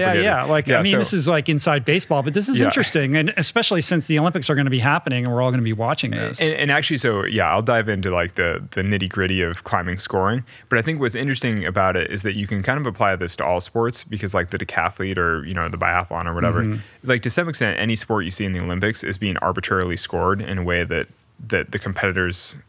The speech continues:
Speaker 1: or at least the organizing committees, have agreed upon. And so, you know, any sport that you're watching is slightly arbitrary, you know?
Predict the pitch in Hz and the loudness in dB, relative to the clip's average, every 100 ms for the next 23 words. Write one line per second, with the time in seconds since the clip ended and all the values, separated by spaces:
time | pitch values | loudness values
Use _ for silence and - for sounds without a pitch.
0 | _ 104 85 90 90 - 85 82 - 92 | _ -2 0 -2 -6 -2 -2 -2 -4 -4
1 | 98 98 90 90 - 95 90 101 98 90 | 0 0 -2 -4 -6 -4 -2 -2 -4 -6
2 | 90 90 92 110 113 120 - - - - | -4 -4 -2 0 0 -2 -10 -20 -20 -20
3 | _ - 117 127 113 107 - - - _ | _ -4 0 2 2 0 -6 -20 -20 _
4 | 139 117 123 160 - 135 117 101 98 104 | 0 2 2 0 0 0 0 0 2 2
5 | 101 92 - _ _ 139 131 - 117 104 | 2 -4 -8 _ _ -2 -2 0 0 2
6 | 90 90 87 - 71 78 107 98 107 | 2 2 0 -2 -2 -2 -4 0 2